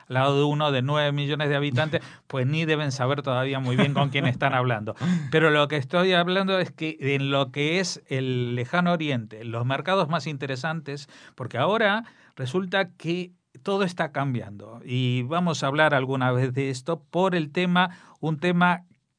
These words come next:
Speaker 1: que, eh, mira, es, es significativo y es, eh, extraño, pero el tema del fracking, la extracción de petróleo a partir de,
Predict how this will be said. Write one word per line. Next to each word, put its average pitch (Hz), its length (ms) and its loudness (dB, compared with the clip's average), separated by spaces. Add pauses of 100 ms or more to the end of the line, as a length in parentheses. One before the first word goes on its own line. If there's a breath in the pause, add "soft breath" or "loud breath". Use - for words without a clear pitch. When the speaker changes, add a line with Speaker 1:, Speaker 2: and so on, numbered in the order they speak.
(140)
Speaker 1:
que, 143 500 -4
eh, 143 240 -14 (560)
mira, 139 320 -6
es, 143 240 -4
es 160 180 -4
significativo 160 1200 -2
y 143 160 -2
es, 131 160 -6
eh, 135 260 -12
extraño, 175 640 0 (420 loud breath)
pero 139 420 2
el 123 420 -4
tema 185 340 2
del 120 220 -2
fracking, 135 640 0
la 110 60 -6
extracción 127 580 -4
de 175 120 0
petróleo 127 840 0 (320 loud breath)
a 127 160 -6
partir 160 440 2
de, 156 220 -2